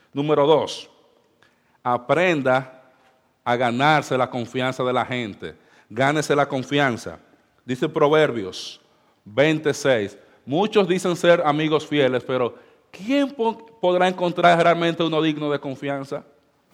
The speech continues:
Hay que aprender, mis hermanos, a ganarse la confianza de la gente. ¿Cómo se gana uno la confianza de la gente?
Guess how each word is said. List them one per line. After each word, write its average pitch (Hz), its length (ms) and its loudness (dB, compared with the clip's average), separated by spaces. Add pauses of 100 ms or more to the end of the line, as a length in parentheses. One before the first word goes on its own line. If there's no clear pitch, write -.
(1400)
Hay 156 140 -4
que 190 100 -4
aprender, 175 560 0
mis 120 200 -8
hermanos, 90 540 -8 (360)
a 120 100 0
ganarse 120 680 -2
la 110 100 -2
confianza 110 480 -8
de 110 60 0
la 107 120 -4
gente. 80 320 -14 (1900)
¿Cómo 220 420 2
se 185 140 0
gana 185 200 2
uno 180 120 0
la 170 120 4
confianza 151 380 -2
de 139 80 4
la 135 100 2
gente? 95 280 -10